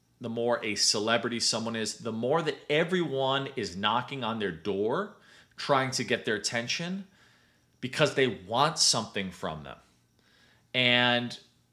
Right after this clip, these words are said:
what you want to do is not be that person. You wanna, you wanna separate yourself in the frame, the mental frame of how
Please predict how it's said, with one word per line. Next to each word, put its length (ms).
what 380
you 320
want 460
to 100
do 680
is 240
not 600
be 340
that 320
person. 560
You 160
wanna, 420
you 140
wanna 300
separate 840
yourself 640
in 160
the 80
frame, 720
the 80
mental 480
frame 580
of 140
how 500